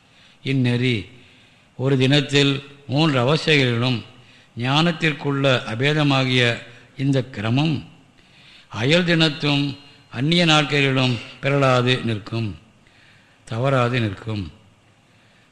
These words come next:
ஞானத்திற்கு அபேதமே யாம் என்பது பொருள் என்றவாறு. கான் ஆர்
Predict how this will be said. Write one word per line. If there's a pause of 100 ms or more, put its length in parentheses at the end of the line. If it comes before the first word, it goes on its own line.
(140)
ஞானத்திற்கு (140)
அபேதமே (500)
யாம்
என்பது
பொருள் (160)
என்றவாறு. (1200)
கான் (100)
ஆர்